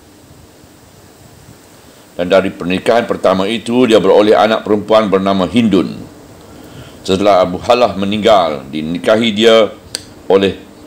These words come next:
Utaid bin Abi dari Bani Makhzum juga. Setelah beroleh dua orang putera, seorang lelaki dan seorang perempuan, Uzaid pun meninggal pula. Setelah itu, menikahlah Khadijah dengan Rasulullah sallallahu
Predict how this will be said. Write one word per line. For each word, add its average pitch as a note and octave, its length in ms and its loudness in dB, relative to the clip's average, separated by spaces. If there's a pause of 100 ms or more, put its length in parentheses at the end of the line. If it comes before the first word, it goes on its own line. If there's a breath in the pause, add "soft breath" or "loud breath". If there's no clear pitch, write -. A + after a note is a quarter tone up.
(100)
Utaid A2 720 0
bin F#2 240 -6
Abi - 400 -2 (400)
dari F2 240 2
Bani G2+ 400 0
Makhzum G2+ 560 -4
juga. D2+ 400 0 (800 loud breath)
Setelah E2+ 320 -4
beroleh F#2 560 2
dua A#2 300 2
orang A2 260 -2
putera, B2 560 2
seorang F#2+ 400 -4
lelaki A#2+ 800 0 (240 loud breath)
dan E2+ 80 -2
seorang E2+ 380 2
perempuan, A2 500 0 (460 loud breath)
Uzaid G#2+ 340 2
pun G2+ 160 -4
meninggal G2+ 480 0
pula. C#2 240 -8 (1300 loud breath)
Setelah F#2 340 0
itu, A#2+ 460 2
menikahlah A2+ 580 0
Khadijah G2 540 -2
dengan F#2+ 180 -4
Rasulullah G#2 480 2
sallallahu G2 480 0